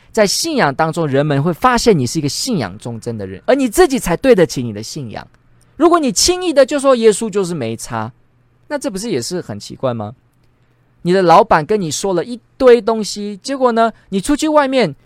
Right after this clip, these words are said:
你什么一堆话都没记得，你就直接跟对方说，“我老板没有这样，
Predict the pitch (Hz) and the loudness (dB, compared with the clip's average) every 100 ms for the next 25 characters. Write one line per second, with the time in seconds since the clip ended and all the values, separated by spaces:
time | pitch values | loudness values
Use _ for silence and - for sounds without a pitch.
0 | _ - 202 - 202 214 285 277 285 269 | _ -6 -4 -2 -2 -2 -2 -2 -2 0
1 | 277 262 240 226 220 202 160 165 160 180 | 0 0 -2 -4 -2 -2 0 -2 -2 -2
2 | 202 208 202 185 190 147 151 196 139 123 | -2 -2 -2 -2 0 4 4 4 2 0
3 | 139 139 120 107 | -2 -2 -2 -6